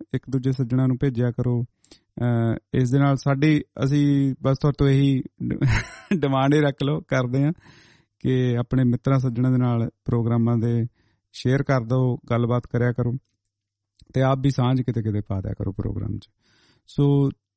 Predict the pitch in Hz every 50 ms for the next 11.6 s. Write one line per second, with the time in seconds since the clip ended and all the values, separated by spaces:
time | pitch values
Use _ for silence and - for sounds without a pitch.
0 | _ - 143 - - 156 156 151 147 - - 143 139 131 - 147 143 139 139 131
1 | 131 - - 135 139 131 135 120 123 120 120 123 123 123 - - - _ _ _
2 | _ - 120 117 117 113 117 123 127 127 - 127 127 127 131 131 131 - - 120
3 | 120 117 120 127 127 120 127 127 123 127 127 127 127 123 120 - 120 113 107 113
4 | 120 120 123 - - 120 107 107 113 113 113 113 113 - - _ _ _ _ _
5 | - 120 117 110 110 110 107 107 107 98 - - - 117 110 110 110 110 - -
6 | 123 120 101 104 - 110 107 101 - 110 101 98 104 104 - - - 110 110 -
7 | - 135 131 127 139 139 147 143 147 - _ _ _ _ _ _ _ _ _ _
8 | _ _ _ _ _ 123 131 127 - - 151 151 147 147 165 175 185 185 190 190
9 | 180 180 190 180 - 185 175 170 156 - - 143 135 - 143 135 139 127 131 131
10 | 127 120 123 123 131 147 147 143 131 123 127 135 143 139 135 127 127 127 120 -
11 | _ _ _ _ - 120 117 117 113 113 113 113